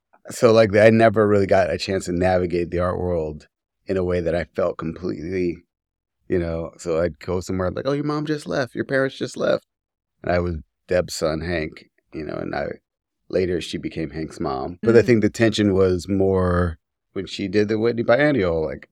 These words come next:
Speaker 1: I was definitely not gonna be in it. I mean, I was so excited, though, that Scott Rothkopf actually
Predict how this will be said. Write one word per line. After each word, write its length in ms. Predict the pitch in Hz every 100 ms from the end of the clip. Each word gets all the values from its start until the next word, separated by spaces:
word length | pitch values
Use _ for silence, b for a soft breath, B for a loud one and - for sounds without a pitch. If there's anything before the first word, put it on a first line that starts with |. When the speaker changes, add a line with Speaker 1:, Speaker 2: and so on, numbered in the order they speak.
| _
Speaker 1:
I 180 | - 73
was 120 | 87
definitely 280 | - 95 117
not 120 | 117 120
gonna 160 | 131
be 200 | 127 147
in 140 | 151 98
it. 160 | - -
I 40 |
mean, 140 | 80 82
I 40 |
was 180 | 78 -
so 160 | - 80 -
excited, 580 | 80 - 95 98 90
though, 160 | 80 78
that 160 | 73 -
Scott 260 | - 71 -
Rothkopf 560 | 87 - - - - - _ _ -
actually 680 | 85 - 87 82 80 76